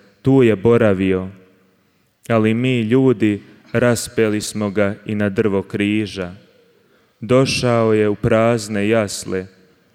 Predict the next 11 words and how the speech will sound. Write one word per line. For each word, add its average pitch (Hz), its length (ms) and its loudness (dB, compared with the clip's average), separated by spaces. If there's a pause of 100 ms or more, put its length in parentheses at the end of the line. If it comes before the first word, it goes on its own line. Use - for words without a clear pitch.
(180)
nisu 120 420 0
to 120 260 2
bile 117 360 2
njegove 107 540 0
jasle. 98 560 -4 (720)
Tako 135 420 2
isto 123 500 2
će 110 220 -2
ga 104 140 0
ljudi 110 520 0
položiti 107 840 -2